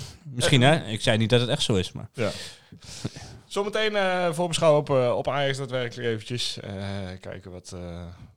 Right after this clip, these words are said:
Speaker 2: wat we daarvan denken. Maar eerst, ehm,
Speaker 1: Ja, was, waren dat alle vragen verder?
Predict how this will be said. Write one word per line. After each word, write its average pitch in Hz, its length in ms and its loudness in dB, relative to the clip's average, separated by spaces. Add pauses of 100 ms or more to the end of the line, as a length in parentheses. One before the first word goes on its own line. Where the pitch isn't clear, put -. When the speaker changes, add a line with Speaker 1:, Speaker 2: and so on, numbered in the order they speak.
Speaker 2:
wat 92 120 -14
we 92 80 -4
daarvan 90 260 -2
denken. 90 260 -2
Maar 113 120 0
eerst, 135 280 2
ehm, 139 420 4
Speaker 1:
Ja, 127 100 6
was, 151 300 8
waren 156 160 8
dat 180 140 4
alle 170 160 4
vragen 170 300 4
verder? 190 280 4